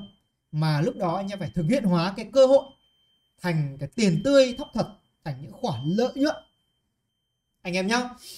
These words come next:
Nên thời gian tới cơ hội nó sẽ đến với anh chị em. Anh chị em phải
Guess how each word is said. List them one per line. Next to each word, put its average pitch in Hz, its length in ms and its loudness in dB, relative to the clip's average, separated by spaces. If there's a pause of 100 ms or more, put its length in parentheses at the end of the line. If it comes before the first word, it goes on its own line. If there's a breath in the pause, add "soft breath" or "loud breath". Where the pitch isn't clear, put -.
(360 loud breath)
Nên 196 180 -8
thời 196 100 -2
gian 180 220 -2
tới 160 400 -2
cơ 220 80 -4
hội 214 280 -2 (200)
nó 139 160 -12
sẽ 226 200 -12
đến 175 320 -2
với 175 120 -8
anh 170 120 -10
chị 180 80 -8
em. 160 160 -6 (220)
Anh 170 160 -10
chị 196 80 -12
em 170 140 -8
phải 151 100 -12